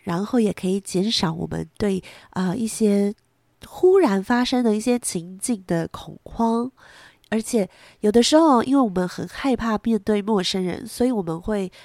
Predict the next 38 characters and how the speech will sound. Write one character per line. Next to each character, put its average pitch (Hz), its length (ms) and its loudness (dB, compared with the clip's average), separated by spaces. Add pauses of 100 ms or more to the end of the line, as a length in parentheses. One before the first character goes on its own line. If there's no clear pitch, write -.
(140)
呃， 185 320 -6
就 226 180 0
更 208 280 -2
加 202 200 -6
的 180 160 -4
躲 - 280 -4
在 233 240 -4
舒 277 200 -2
适 254 220 -4
圈 254 240 -6
里 214 160 -16
面。 190 180 -10 (340)
但 320 140 0
是 311 200 -2
呢， 233 180 0
当 247 180 -2
我 226 60 -4
们 180 160 -4 (100)
掌 - 260 -6
握 240 120 0
了 196 100 0
一 196 80 -6
些 214 200 -4
基 302 200 -2
本 285 120 0
的 - 100 -10
技 - 180 -4
巧 180 300 -4
以 - 60 -12
后， 214 160 2 (260)
或 302 160 2
基 - 180 -4
本 294 120 2
的 180 100 -4
原 180 260 -2
则 208 220 -2
以 165 140 -4
后， 208 260 0